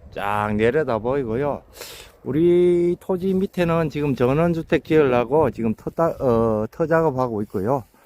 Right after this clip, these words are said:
저 앞쪽에 하고 저기도 전원주택 들어와 있고, 예, 옆쪽에 여기도 전원주택이 들어와 있습니다.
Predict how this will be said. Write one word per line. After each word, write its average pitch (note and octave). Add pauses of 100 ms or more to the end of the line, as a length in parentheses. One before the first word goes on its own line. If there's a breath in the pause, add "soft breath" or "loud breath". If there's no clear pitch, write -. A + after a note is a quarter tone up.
(280 soft breath)
저 A2
앞쪽에 C#3
하고 B2+ (160)
저기도 B2
전원주택 A#2
들어와 B2
있고, E2+ (640 soft breath)
예, G2+
옆쪽에 C#3+
여기도 C#3+
전원주택이 A2
들어와 A2+
있습니다. F2